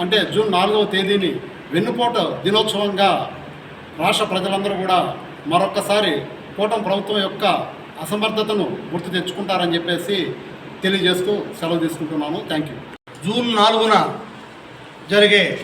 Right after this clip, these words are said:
Speaker 2: తెలుగుదేశం ప్రభుత్వం నిరంకుశ పాలన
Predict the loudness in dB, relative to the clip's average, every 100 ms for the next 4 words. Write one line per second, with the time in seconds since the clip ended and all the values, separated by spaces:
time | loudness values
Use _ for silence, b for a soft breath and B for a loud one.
0 | -12 -16 -18 -18 -18 -18 -20 -18 -6 -2
1 | 2 4 4 2 2 2 2 2 0 0
2 | -6 -4 -2 -2 -2 0 2 2 2